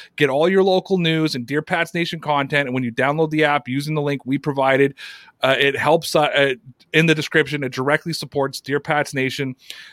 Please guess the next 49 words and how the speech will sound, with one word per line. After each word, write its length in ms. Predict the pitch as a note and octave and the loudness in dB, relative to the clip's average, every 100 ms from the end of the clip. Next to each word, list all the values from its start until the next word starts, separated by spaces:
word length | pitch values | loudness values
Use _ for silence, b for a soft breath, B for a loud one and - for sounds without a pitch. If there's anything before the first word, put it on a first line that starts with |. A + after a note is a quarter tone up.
| B | B
That's 300 | D3+ F#3 G#3+ | 2 4 4
it 140 | G3 | 4
for 120 | G3 | 4
Connor 300 | - G3 F#3+ | 2 2 4
and 80 | F#3 | 2
I 120 | F3+ | 2
for 160 | F3 E3+ | 0 -4
the 100 | D3+ | -4
week, 280 | D3+ A3+ D#3+ | -2 -2 0
at 40 | |
least 140 | D#3 D3+ | -4 -4
from 200 | C3+ A#2 | -8 -8
a, 20 | |
from 200 | - C#3 | -8 -4
a 60 | |
recording 460 | A#2 A2+ F3 F3+ F3+ | -4 -4 -4 -6 -6
standpoint. 540 | - F3 E3 - E3+ | -2 -2 -2 -2 -2
We 80 | C#3+ | -2
will 140 | D3 C#3+ | -2 0
have 140 | C3+ | -2
a 40 | |
couple 260 | - C#3 C3 | -4 -4 -4
of 80 | B2+ | -2
videos 260 | C#3+ C3+ | -2 0
up 160 | C3+ B2+ | -2 -2
on 120 | B2 | -4
the 120 | A2 G#2+ | -4 -4
weekend, 580 | E3+ G3+ G3 F#3 F3+ D3+ | -2 0 2 2 2 2
but 260 | D3+ C#3+ | 0 2
they 120 | C3 D3 | 2 4
have 240 | C3+ B2 | 4 2
already 240 | C3+ C3 | 0 0
been 240 | B2 B2 A2 | -2 -4 -6
recorded. 500 | A2 G3 G#3+ G3+ F3 B B B B B | -2 2 4 2 0 B B B B B
That's 200 | E3 G3 | 0 2
it 80 | G#3 | 2
for 80 | G#3+ | 2
the 80 | |
podcast 640 | E3 G3 G3 G3 F#3 E3+ - | 2 2 2 2 2 2 -2
until 460 | D#3 C#3+ F3+ E3+ | -6 -2 2 2
Sunday 640 | D3 - F3+ F#3+ F#3 F3 C3+ | 0 -2 0 0 0 -2 -4
night. 640 | C#3 F3+ G3+ C#3 A#2+ - b b b b | -6 0 2 2 -2 -16 b b b b
So 280 | - D#3+ E3+ | 0 2 4
until 380 | E3+ D#3+ G3+ G3 | 0 0 0 4
then, 260 | G#3+ F3 | 2 2
Connor, 340 | - F#3+ G3 E3 | 0 -2 0 2
I've 140 | C#3+ | 0
got 220 | E3 D3+ | 0 -2
one 360 | C3 D3+ F3+ | -2 -2 -2